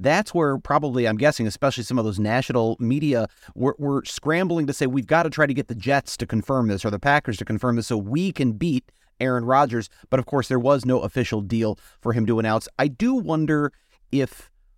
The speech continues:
this has changed the game in terms of, y-, y-, you know, Aaron Rodgers essentially has Pat McAfee almost as his own P R guy. Sure, he's asking him questions,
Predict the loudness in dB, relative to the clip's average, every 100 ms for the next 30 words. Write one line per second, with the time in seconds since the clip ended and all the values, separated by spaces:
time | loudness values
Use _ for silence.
0 | _ -4 0 2 0 -4 -2 0 2 0
1 | -2 -4 -2 0 2 2 0 0 0 0
2 | 0 0 2 2 0 -4 -14 _ _ _
3 | _ -8 -6 -4 -2 -2 -2 -4 -2 2
4 | 2 2 -2 -2 -2 -2 0 0 0 2
5 | 2 2 0 -2 -2 -2 0 -2 0 0
6 | 0 -2 -2 -2 -2 0 0 0 -2 -2
7 | 0 2 2 2 -2 -2 0 0 0 -6